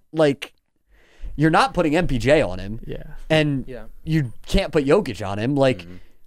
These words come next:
Speaker 1: who in the world's guarding Kevin Durant?
Speaker 3: Well, I think, you know, the thing is with Durant, Durant is gonna get his. You have to find a way to
Speaker 1: <laughs>
Speaker 3: account for everyone else. Like, there is, I don't, Durant has seen every possible thing that you could throw at him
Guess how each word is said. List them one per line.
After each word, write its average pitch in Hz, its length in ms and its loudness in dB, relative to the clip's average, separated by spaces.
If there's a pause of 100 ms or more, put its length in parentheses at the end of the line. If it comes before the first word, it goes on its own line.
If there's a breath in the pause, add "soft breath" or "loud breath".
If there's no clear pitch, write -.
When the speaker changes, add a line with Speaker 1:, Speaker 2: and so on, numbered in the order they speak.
(140)
Speaker 1:
who 214 200 2
in 247 60 4
the 202 80 2
world's 190 220 2
guarding 151 240 0
Kevin 123 180 -2
Durant? 104 240 -8 (640)
Speaker 3:
Well, 170 220 -2
I 190 100 2
think, 214 340 -2 (120)
you 175 120 -2
know, 170 100 2
the 143 100 -6
thing 208 220 0
is 151 160 -2
with 135 140 -4
Durant, 131 440 -6 (1080)
Durant 165 320 -2
is - 80 -4
gonna 110 160 -10
get 110 200 -12
his. 113 480 -14
You 135 160 -6
have 165 120 -6
to - 80 -8
find 147 260 -4
a 139 40 -2
way 131 140 -2
to 123 80 -4
Speaker 1:
<laughs> 120 60 -8
Speaker 3:
account 123 220 -8
for 120 100 -8
everyone 113 300 -8
else. 110 260 -8
Like, 120 180 -6
there 170 200 0
is, 151 200 -4
I 165 140 2
don't, 180 220 -4 (840)
Durant 202 260 -2
has 185 120 -4
seen 208 380 -4 (100)
every 170 320 -8
possible 147 440 -8
thing 143 180 -6
that 117 100 -8
you 123 100 -8
could 117 100 -14
throw 120 240 -8
at - 60 -14
him - 120 -20